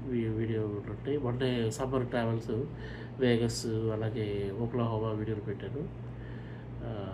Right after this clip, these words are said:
త్వరలోనే, ఆ, వేరే ప్రదేశాల నుండి కూడా త్వరలోనే వీడియోలు వస్తాయి. ఆ, ఒక మీకు కూడా ఒక చిన్న సర్ప్రైజ్ ఉంటుంది. మళ్ళీ అప్పుడు కలుస్తూనే ఉందాం, మన సినిమాలు అయితే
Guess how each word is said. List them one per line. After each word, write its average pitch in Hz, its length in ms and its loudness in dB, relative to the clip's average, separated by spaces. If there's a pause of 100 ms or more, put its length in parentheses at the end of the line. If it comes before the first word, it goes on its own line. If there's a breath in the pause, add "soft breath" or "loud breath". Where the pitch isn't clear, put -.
(220)
త్వరలోనే, 127 640 4 (640 loud breath)
ఆ, 127 100 -2 (3000)
వేరే 143 360 8
ప్రదేశాల 131 500 4
నుండి 120 300 2
కూడా 123 300 4
త్వరలోనే 120 560 2
వీడియోలు 113 320 2
వస్తాయి. 156 340 -4 (760 loud breath)
ఆ, 117 100 -2 (840)
ఒక 120 180 -2 (520)
మీకు 117 220 2
కూడా 113 120 0
ఒక 113 260 -2
చిన్న 117 140 -2
సర్ప్రైజ్ 110 520 -2
ఉంటుంది. 101 420 -4 (1400 loud breath)
మళ్ళీ 120 180 4
అప్పుడు 127 320 2
కలుస్తూనే 175 420 6
ఉందాం, 190 340 6
మన 165 120 2
సినిమాలు 139 340 4
అయితే 131 320 4